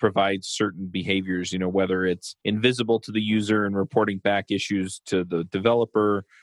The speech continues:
or whether it's something like Disqus where it actually sticks stuff onto the page. But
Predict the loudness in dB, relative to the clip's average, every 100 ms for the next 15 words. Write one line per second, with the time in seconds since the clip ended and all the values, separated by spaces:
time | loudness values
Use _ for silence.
0 | _ -2 2 2 2 -2 -4 -4 -4 -4
1 | -4 -2 0 0 0 0 2 0 -4 -8
2 | -8 -8 -12 -12 -14 -10 -6 -6 -4 -2
3 | 0 0 -2 -2 -4 0 0 0 -4 -6
4 | 0 0